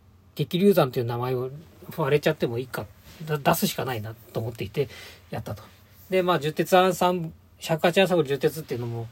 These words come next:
出した時に、今度は本名が割れてしまうんですけども、まあ、いいかと思っている次第です。はい。で、尺八アンサンブル十鉄は、今コロナ禍の中なんで、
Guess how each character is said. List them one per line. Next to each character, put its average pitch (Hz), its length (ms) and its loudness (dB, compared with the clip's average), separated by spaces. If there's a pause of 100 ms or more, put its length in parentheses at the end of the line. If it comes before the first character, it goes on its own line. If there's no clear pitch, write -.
(120)
出 139 100 -8
し - 60 -12
た 139 80 -4
時 123 200 -8
に、 131 140 -8 (160)
今 160 100 6
度 131 60 2
は 113 40 -4
本 269 180 6
名 214 140 6
が 110 80 -2
割 113 160 0
れ 131 40 -2
て 120 100 -6
し 120 100 -4
ま 127 100 -6
う 107 40 -6
ん 107 40 -8
で 101 60 -10
す - 80 -12
け 117 60 -6
ど 113 100 -6
も、 120 180 -8 (760)
ま 170 160 -4
あ、 - 40 -10
い 117 60 -8
い - 20 -12
か - 180 -14
と - 100 -20 (640)
思 - 160 -4
っ - 40 -2
て - 140 -6
い - 40 0
る 175 160 -6 (600)
次 - 200 -8
第 - 160 -4
で 92 100 -12
す。 - 240 -16 (1600)
は 113 100 -12
い。 - 80 -14 (2000)
で、 196 100 4
尺 165 220 4
八 247 180 8
ア 269 60 10
ン - 20 2
サ 277 100 2
ン - 20 0
ブ 240 80 0
ル 175 60 -2
十 175 100 0
鉄 196 300 -2
は、 180 320 8 (960)
今 190 180 4
コ - 160 2
ロ 175 100 8
ナ 180 140 6
禍 180 220 6
の 170 100 2
中 170 240 2
な 120 140 -4
ん 113 80 -6
で、 123 240 -2